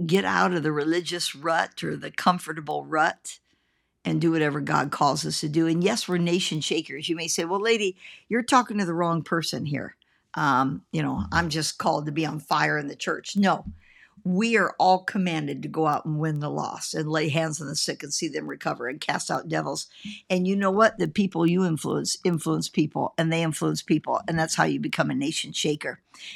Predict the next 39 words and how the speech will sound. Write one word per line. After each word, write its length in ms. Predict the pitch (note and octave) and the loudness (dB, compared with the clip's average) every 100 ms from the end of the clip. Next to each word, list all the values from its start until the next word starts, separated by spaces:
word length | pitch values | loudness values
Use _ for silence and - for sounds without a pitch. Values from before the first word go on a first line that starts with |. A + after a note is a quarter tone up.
| - | 0
And 160 | F#3+ F#3+ | 4 6
you 120 | F3+ | 4
do 280 | D3+ F#3+ A#3 | 4 6 6
it 120 | G#3+ | 4
with 160 | D#3+ | -2
your 120 | D#3 D#3 | -2 -4
prayers. 500 | - F3+ G3 A3 - - - | 0 2 2 -2 -6 -12 -4
You 160 | F3 | -2
do 260 | D#3 F3+ G#3+ | 2 4 4
it 140 | G3 | 4
with 220 | F3 D#3+ D#3 | 2 0 0
your 120 | D3+ | 2
intercession. 800 | F3+ D#3 D#3 E3+ G3 G#3 F#3+ - - - | 2 2 2 2 2 2 0 -2 -10 -2
You 140 | F3 | 0
do 280 | D#3+ G3+ G#3 | 2 4 6
it 120 | F3 | 4
with, 280 | D#3+ D#3 - - - | 2 2 -2 -20 -2
with 240 | E3+ E3+ | 4 4
speaking 760 | - - - - A#3 F#3+ F#3+ F#3 | 4 -2 -2 2 2 2 0 4
out 420 | G3 G3+ G#3+ - - | 6 6 4 0 -2
on 240 | D#3+ D3+ D#3+ | 0 2 2
issues. 580 | G#3 - G#3+ G#3 G3 - - - | 0 2 4 4 2 -2 -12 2
There 160 | F#3 F#3 | 6 8
are 60 | |
many 280 | F#3 G#3 A3+ | 8 8 6
ways 320 | G3+ E3+ E3 | 6 2 6
to 80 | - | 4
shake 320 | - F#3 - | 6 2 2
nations, 460 | F3 E3 - D3 D#3 | 2 2 2 0 0
and 120 | C#3+ | 4
all 200 | D#3 D#3+ | 4 4
of 120 | D3 | 2
us 160 | D#3 - | 0 -2
are 100 | D3+ | -2
called, 420 | - D#3+ C3 C#3+ | 4 4 4 2
as 180 | E3+ D#3 | -2 -2
True 260 | - - F#3 | -2 2 2
River 320 | G3 G#3 G#3+ | 2 0 -2
people 400 | - E3 - | -2 -2 0